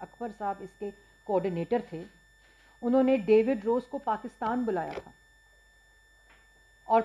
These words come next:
पाकिस्तान बुलाकर उन्होंने ये तमाम मंसूबा बनाया था। और मंसूबा इतना घटिया था, इतना नीच था कि इस story में ये कहा गया था कि शहबाज शरीफ साहब ने दो हज़ार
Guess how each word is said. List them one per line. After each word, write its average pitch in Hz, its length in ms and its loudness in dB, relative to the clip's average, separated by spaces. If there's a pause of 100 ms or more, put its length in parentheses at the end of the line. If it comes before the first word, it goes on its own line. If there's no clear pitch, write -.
पाकिस्तान 247 640 2
बुलाकर 208 520 2
उन्होंने 240 400 -2
ये 226 160 -2 (100)
तमाम 226 500 -2
मंसूबा 254 540 2
बनाया 170 340 -2
था। - 200 -18 (760)
और 226 180 4
मंसूबा 220 580 2
इतना 247 340 -2
घटिया 220 500 -2
था, 247 340 -6 (460)
इतना 240 360 0
नीच 208 300 -2 (100)
था 220 280 -4
कि 240 160 -10
इस 233 160 -10
story 226 420 -2
में 247 180 -2
ये 220 200 -2
कहा 214 320 -4
गया 208 240 -4
था 226 200 -6
कि 226 160 -10
शहबाज 190 480 -4
शरीफ 202 520 -10
साहब 190 260 -4
ने 214 200 -6 (300)
दो 214 220 4
हज़ार 208 420 0